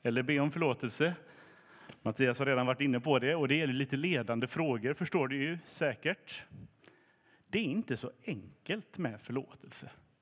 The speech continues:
Det finns många frågor man kan ställa om förlåtelse, eller hur? Mycket som inte är, känns alldeles klart. Kan man alltid förlåta?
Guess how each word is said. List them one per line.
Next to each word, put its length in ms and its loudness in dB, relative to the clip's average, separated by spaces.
Det 100 -8
finns 220 -4
många 500 0
frågor 760 -4
man 160 -4
kan 180 -4
ställa 540 -4
om 280 -4
förlåtelse, 680 -6
eller 140 -4
hur? 140 0
Mycket 500 -2
som 140 -4
inte 560 -4
är, 160 -2
känns 320 -4
alldeles 400 -6
klart. 560 -6
Kan 420 2
man 140 -2
alltid 280 -8
förlåta? 400 -4